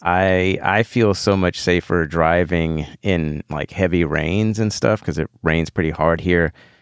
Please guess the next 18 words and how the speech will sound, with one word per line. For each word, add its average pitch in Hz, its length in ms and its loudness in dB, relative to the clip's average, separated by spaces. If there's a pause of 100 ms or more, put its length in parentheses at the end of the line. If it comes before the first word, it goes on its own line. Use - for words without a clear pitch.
(120)
with 98 160 2
the - 80 -6
all-wheel 82 380 2
drive, 76 480 0
'cause 82 160 -6
it 82 100 -4
just, 87 400 -4
like, 76 280 -2 (420)
it's 110 160 -2
hard 107 240 2
to 101 80 0
get 92 120 2
it 87 120 0
to - 60 -8
go 87 140 0
sideways 82 560 0
on 78 220 -4
purpose. - 560 -6